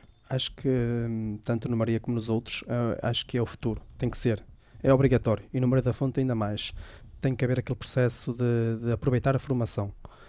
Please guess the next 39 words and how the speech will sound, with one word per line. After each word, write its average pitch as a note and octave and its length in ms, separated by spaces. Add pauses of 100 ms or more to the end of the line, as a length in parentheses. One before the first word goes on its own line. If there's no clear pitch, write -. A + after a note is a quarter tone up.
(160)
Claro A#2+ 280
que - 80
não B2 100
vamos B2 220
aproveitar, A#2+ 640
eh, A#2+ 380 (580)
todos B2+ 260
os B2 100
jogadores, C3 400
é A#2+ 40
normal, A#2+ 400 (280)
mas A#2+ 120
três, D3 300
quatro C3+ 240
jogadores B2 260
por B2+ 200
época B2 440
é C3 80
normal A#2+ 320
que A#2+ 140
o G#2+ 40
façam. F#2+ 400 (320)
E D3 60
estes - 140
três E3+ 180
jogadores E3 380
é A2 80
um, A#2 320
é B2 40
um B2+ 60
exemplo C3+ 360
disso. F3 280 (220)
Estão - 160
a B2 60
passar A#2+ 280
aquele A#2 160
processo C3+ 560
de, C3 60
de, A2 640